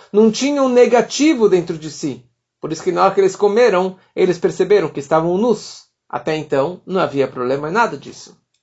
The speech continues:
Mas, de qualquer forma, a cobra acabou trazendo o decreto da morte pro mundo.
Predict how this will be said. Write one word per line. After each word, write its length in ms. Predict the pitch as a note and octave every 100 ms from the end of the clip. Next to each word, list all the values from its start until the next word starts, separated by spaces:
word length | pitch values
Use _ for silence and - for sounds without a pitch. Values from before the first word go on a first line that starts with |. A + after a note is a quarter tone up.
| _ _ F3
Mas, 260 | G3+ A3+ A#3
de 80 | A3
qualquer 380 | A3+ A3 D4 -
forma, 680 | G#3 A3 C4 G3 F3 G3 - _ _ _ _ _ _ -
a 120 | F#3
cobra 840 | - - G#3+ E4 B3 G3 F3+ F3+ -
acabou 680 | E3 E3 E3+ D3+ B3+ G#3 G3
trazendo 840 | F3 C#3+ C3 F#3+ G3 D#3 D3+ D3 _ _ -
o 100 | D3+
decreto 720 | C#3+ C#3 D3 D#3 F#3 F#3 C#3
da 160 | C3 C3+
morte 420 | C#3+ D3 C#3+ C#3
pro 160 | C3+
mundo. 380 | B2+ A2+ G#2+ -